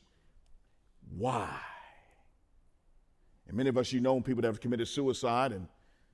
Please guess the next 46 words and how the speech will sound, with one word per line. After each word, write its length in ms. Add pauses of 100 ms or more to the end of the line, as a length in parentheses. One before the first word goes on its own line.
(120)
and 100
I 100
pray 260
that 120
that's 240
not 180
the 80
lie 200
of 80
the 100
enemy 240
in 100
your 140
heart 300
even 240
now. 440
You're 140
saying, 260
"Man, 140
I 100
just, 200
I 80
feel 180
so 160
much 160
shame. 300
I 80
don't 120
even 120
wanna 140
be 120
around." 300 (300)
And 120
here's 220
the 80
lie 180
that 180
this 200
is, 180 (220)
this 140
is 80
the 100
lie 180
the 80
enemy 220
uses. 400